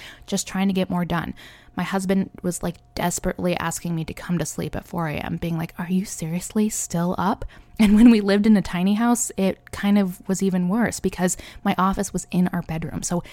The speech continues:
here I am sitting next to the bed with my laptop light on, and he's trying to sleep.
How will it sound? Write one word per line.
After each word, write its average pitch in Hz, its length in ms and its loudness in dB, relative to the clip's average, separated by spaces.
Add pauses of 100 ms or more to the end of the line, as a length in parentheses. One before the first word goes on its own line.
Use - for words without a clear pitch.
(120)
here 202 180 0
I 190 100 2
am 175 360 -2
sitting 185 300 0
next 180 220 -2
to 170 60 -12
the 175 80 -6
bed 170 240 -2
with 165 120 -4
my 160 100 -6
laptop 165 540 -6
light 165 180 -4
on, 156 240 -4 (380)
and 170 100 -4
he's 175 160 -4
trying 170 240 -8
to 151 80 -10
sleep. - 420 -10